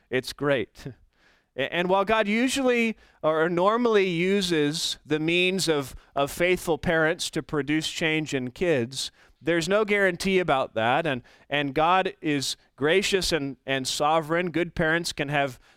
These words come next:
bad kids, bad parents can have good kids, uh, but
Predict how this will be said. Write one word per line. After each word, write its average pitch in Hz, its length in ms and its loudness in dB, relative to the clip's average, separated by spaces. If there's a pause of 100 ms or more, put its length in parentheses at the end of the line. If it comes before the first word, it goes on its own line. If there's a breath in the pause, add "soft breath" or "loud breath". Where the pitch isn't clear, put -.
(120)
bad 147 300 0
kids, 165 280 0
bad 135 280 -2
parents 165 300 -4
can 165 100 -6
have 160 140 -4
good 180 240 -4
kids, 127 400 -2 (320 soft breath)
uh, 143 260 2
but 147 360 -4